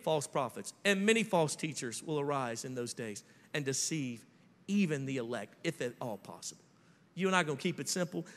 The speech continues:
I'm gonna keep it right down the middle of the road. First Timothy four and one says, "The Spirit clearly says that in latter times, some will abandon the faith and follow deceiving spirits and things taught by demons."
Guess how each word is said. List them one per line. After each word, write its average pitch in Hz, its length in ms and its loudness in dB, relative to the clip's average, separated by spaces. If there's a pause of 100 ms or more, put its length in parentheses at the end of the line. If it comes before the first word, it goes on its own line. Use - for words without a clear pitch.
I'm 202 80 6
gonna 170 120 4
keep 170 160 6
it 151 60 4
right 170 240 6
down 165 200 6
the 151 60 2
middle 165 160 4
of 156 60 4
the 151 80 2
road. 165 220 12
First 196 240 8
Timothy 185 300 4
four 180 260 6
and 160 120 4
one 185 160 6
says, 175 260 4 (200)
"The 165 80 6
Spirit 190 380 6
clearly 240 340 6
says 147 560 4 (460)
that 190 160 12
in 160 260 6
latter 202 360 10
times, 139 580 2 (260)
some 226 520 6
will 208 120 6
abandon 190 640 2
the 220 80 0
faith 139 400 0 (300)
and 139 180 -8
follow 180 520 6
deceiving 202 680 0
spirits 135 500 -4 (240)
and 135 160 -4
things 165 380 0
taught 165 440 0
by 143 140 0
demons." 135 600 -4